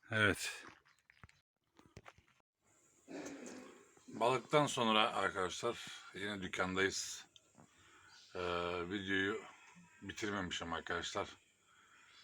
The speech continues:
Tam hava kapar, kararmadan döndüm geriye, çıktık geldik.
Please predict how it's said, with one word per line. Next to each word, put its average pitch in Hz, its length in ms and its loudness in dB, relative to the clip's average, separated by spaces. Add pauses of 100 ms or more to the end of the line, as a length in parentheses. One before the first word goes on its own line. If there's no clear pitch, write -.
(360)
Tam 101 180 -4
hava 95 240 4
kapar, 98 400 2 (320)
kararmadan 101 760 4
döndüm 98 440 0
geriye, 92 420 2
çıktık - 400 -8
geldik. 87 540 -2